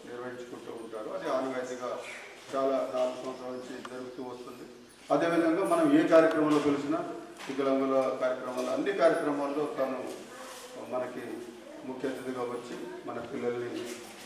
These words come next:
ఆశీర్వదించడం అనేది జరిగింది. మరి ఈరోజు లిఖిత గారు తను ఫుడ్ అండ్ న్యూట్రిషన్లో చదువుకొని మరి అమెరికాలో ఉద్యోగం చేస్తున్నారు. వారి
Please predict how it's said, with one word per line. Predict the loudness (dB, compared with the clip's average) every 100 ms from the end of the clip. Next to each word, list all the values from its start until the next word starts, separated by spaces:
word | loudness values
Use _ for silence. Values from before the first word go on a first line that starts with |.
| -2
ఆశీర్వదించడం | 0 2 0 0 -4 -6 -6
అనేది | -6 -4
జరిగింది. | -2 -2 -4 -8 -10 -10 6
మరి | 8 8 6
ఈరోజు | 4 4 4 4 2 -2 -8 -10 2
లిఖిత | 2 6 8
గారు | 10 10 10 6 4 -2 2
తను | 8 8 6 2
ఫుడ్ | 4 4
అండ్ | 8
న్యూట్రిషన్లో | 8 8 6 6 6 6 6 2 -4 -10 -12 -14 -16 -20 -8 0
చదువుకొని | 2 4 2 0 -2 -4 0
మరి | 2
అమెరికాలో | 4 4 4 4 4 4 2 -2 -6 -8 -2
ఉద్యోగం | 0 2 0 -2
చేస్తున్నారు. | -4 -4 -4 -4 -8 -12 -16 -18 -18 -4
వారి | 4 4 4